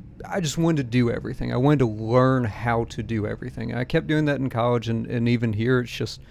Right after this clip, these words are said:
you know, do we need graphics? Sure, I'll Photoshop it. Do I not know how to do the specific thing?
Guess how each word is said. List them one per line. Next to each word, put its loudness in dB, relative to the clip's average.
you -4
know, -2
do 4
we 6
need 4
graphics? 2
Sure, 2
I'll 4
Photoshop 0
it. -10
Do 4
I 0
not 0
know 4
how 4
to 2
do 0
the 0
specific -4
thing? -4